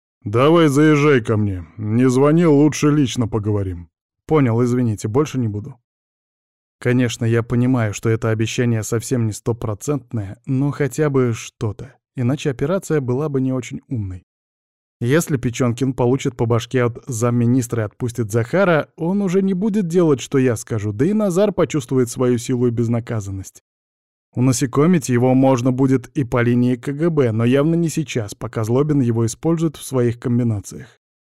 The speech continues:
«Карп, эти клоуны, походу, оторвались от действительности. Как так-то?» «Не, ну а че бы я им предъявил?» — пожимает он плечами. «Я с Цветом перетер, мы решили посмотреть, пока понаблюдать,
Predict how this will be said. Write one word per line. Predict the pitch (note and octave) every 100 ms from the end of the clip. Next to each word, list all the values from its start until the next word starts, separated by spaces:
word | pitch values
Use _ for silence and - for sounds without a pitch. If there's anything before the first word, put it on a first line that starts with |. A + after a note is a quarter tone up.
| _ _ _ _
«Карп, | - C#3 A#2+ - - _ _
эти | - C3 C3
клоуны, | A#2+ B2+ D#3 F3 C3
походу, | C3 A#2 C3
оторвались | B2+ A#2+ B2 B2+ B2
от | C#3
действительности. | B2+ C3+ D#3+ D3+ A2 G2 - A2+ -
Как | D#3+ E3
так-то?» | - F#3 - - _ _ _ _ _ _ _
«Не, | B2+ C#3+ G#3+
ну | D#3+ C#3+
а | D3
че | D3 - A3
бы | G3 D3+
я | C#3+
им | C3
предъявил?» — | B2 B2 C3+ C#3 C3
пожимает | A#2+ A2 A2 A2 A2+
он | G2+
плечами. | A#2+ A2+ A#2 A2
«Я | A#2 F#3+
с | -
Цветом | C#3 F3+ F#3+ D3
перетер, | C3 B2+ A#2 D3 F#3
мы | C3+ C3+
решили | C3 F3 E3
посмотреть, | B2 A#2 A#2 C3 E3
пока | - A#2+ A#2+
понаблюдать, | A#2+ B2 A2+ A2 A2 D#3 -